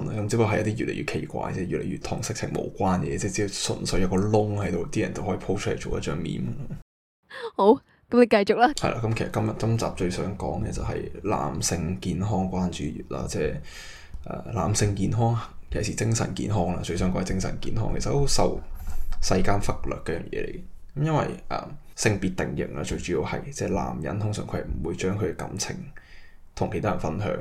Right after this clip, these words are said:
Speaker 1: 即係唔會拎出嚟講嘅，因為成件事就係好，好唔 masculine 嘅，即係好唔 manly 嘅，即係男人就係要吞，吞下你嘅感受，即係，哎，你覺得傷心啊，自己喺角落頭度搞掂佢，彈返出嚟啦。咁就係呢個，即係歷史上嘅風氣，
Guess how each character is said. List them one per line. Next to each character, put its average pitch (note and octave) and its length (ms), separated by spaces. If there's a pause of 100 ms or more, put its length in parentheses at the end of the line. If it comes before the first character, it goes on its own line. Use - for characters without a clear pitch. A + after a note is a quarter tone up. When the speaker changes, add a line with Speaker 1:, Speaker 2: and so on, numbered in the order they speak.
(220)
Speaker 1:
即 - 100
係 D2+ 40
唔 D2 60
會 - 80
拎 F#2 80
出 - 140
嚟 - 40
講 E2+ 280
嘅， B2 100 (300)
因 C#3 80
為 A#2 40
成 - 200
件 - 120
事 - 120
就 - 80
係 - 40
好， - 80 (220)
好 - 160
唔 D3 80 (100)
masculine - 640
嘅， C#3+ 100 (500)
即 - 120
係 F2 60
好 G2 160
唔 A#2 60
manly F#2+ 580
嘅， - 160 (120)
即 - 120
係 - 100
男 - 240
人 G2+ 120
就 G#2 100
係 - 220
要 - 200
吞， G2+ 400
吞 A#2+ 300
下 A2 320
你 - 100
嘅 F2 140
感 - 120 (100)
受， - 420 (380)
即 - 120
係， - 40
哎， F#2+ 100
你 - 60
覺 G2 180
得 G#2 80
傷 F#2+ 260
心 G2 140
啊， - 160
自 - 140
己 F#2 120
喺 G2 180
角 G#2 120
落 G2 140
頭 - 160
度 F#2+ 100
搞 - 240
掂 - 160
佢， - 280 (100)
彈 - 260
返 F2+ 160
出 - 140
嚟 D2+ 60 (160)
啦。 - 80 (600)
咁 D#3+ 100
就 C3+ 100
係 F#2 100
呢 A#2 120
個， F2+ 340
即 - 140
係 - 180
歷 - 160
史 G2 260
上 - 160
嘅 - 120
風 G#2+ 340
氣， G#2 60